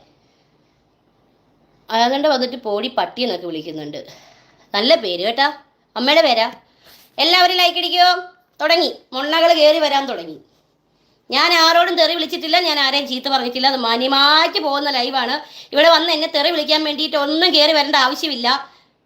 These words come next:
ഞാൻ തെറി ചീത്ത തിരിച്ച് ഞാൻ വിളിക്കത്തില്ല, ഞാൻ എല്ലാത്തിനും എടുത്ത് ദൂരോട്ട് കളയും. കേട്ടല്ലോ? പത്ത് പേരെ ഉള്ളെങ്കിൽ എനിക്ക് പത്ത് പേര് മതി. ഞാൻ ആരെയും ചീത്ത വിളിച്ചിട്ടില്ല, ഞാൻ ആരെയും ഇന്ന് തെറിയും ഞാൻ വിളിച്ചിട്ടില്ല. അവര് ചുമ്മാ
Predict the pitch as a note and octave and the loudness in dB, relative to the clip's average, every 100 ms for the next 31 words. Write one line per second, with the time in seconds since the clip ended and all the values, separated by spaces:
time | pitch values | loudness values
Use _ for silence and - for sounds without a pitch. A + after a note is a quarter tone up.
0 | _ - D#4 D#4+ E4 D4+ D#4 F4 D4+ D4+ | _ -2 2 2 2 -2 0 0 -2 0
1 | E4+ D#4+ D4+ E4+ D#4 D4+ C#4+ D4+ D#4 D4+ | 0 0 -2 -2 2 2 4 2 0 -2
2 | D4+ C4+ C#4+ C#4+ D4 G#3+ E3 D#3 - C#4+ | -2 -4 0 0 2 0 -2 -8 -2 0
3 | D4+ C#4+ C#4 - _ _ _ _ _ _ | 2 0 -2 -10 _ _ _ _ _ _
4 | C#4 C#4 G4+ F4+ E4 F4 E4 D#4+ D4+ D4+ | -6 -4 2 4 4 4 0 -4 -4 -6
5 | C#4 E4 D4+ D4+ C#4 C#4 C4+ C#4 D4+ E4 | -6 -6 -6 -4 -6 -4 -2 0 0 -2
6 | C#4+ C#4+ D#4+ D4+ B3+ C4+ C4+ C4 B3+ C4 | -6 -4 -6 -6 -8 -6 -4 -2 0 0
7 | C#4+ C#4+ C4 C4+ D#4 C#4+ B3+ B3+ F#3+ D3+ | -2 -2 -4 -2 -2 -2 -2 -8 -10 -12
8 | C#3+ - _ _ _ _ _ _ _ _ | -16 -18 _ _ _ _ _ _ _ _
9 | D4+ E4 F4 E4 | 0 2 2 4